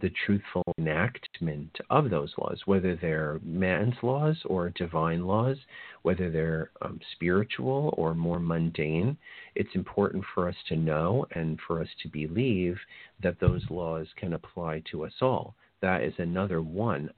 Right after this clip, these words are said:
of the laws. One of the laws is that the law is equal in, for all of us. And if that's not true, we can make it so. The truth of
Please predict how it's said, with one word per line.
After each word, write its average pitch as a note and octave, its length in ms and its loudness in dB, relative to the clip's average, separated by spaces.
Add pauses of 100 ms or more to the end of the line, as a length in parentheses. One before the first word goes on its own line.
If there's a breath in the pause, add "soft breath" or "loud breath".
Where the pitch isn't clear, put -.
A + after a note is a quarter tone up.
(140)
of E2+ 260 4
the D#2+ 120 2
laws. F2 480 4 (420)
One E2 220 2
of A#2+ 180 4
the A#2+ 80 6
laws G#2 480 2 (160)
is D#2+ 220 2 (160)
that C#2+ 320 0 (340 loud breath)
the F#2 160 0
law E2+ 500 0
is E2+ 260 -2 (360)
equal F#2 640 0 (400)
in, E2 340 0 (180)
for F#2+ 200 6
all E2+ 240 6
of C#2 80 -2
us. B1 160 -6 (540)
And D#2+ 480 2
if G2 160 0
that's G2 300 0
not F#2 220 -2 (160)
true, C3+ 280 4 (440 loud breath)
we G2+ 180 4
can G#2 300 6
make E2+ 200 0
it E2 120 0 (180)
so. D2+ 380 0 (1900 loud breath)
The G#2 60 6
truth C#3+ 340 6
of D3 80 6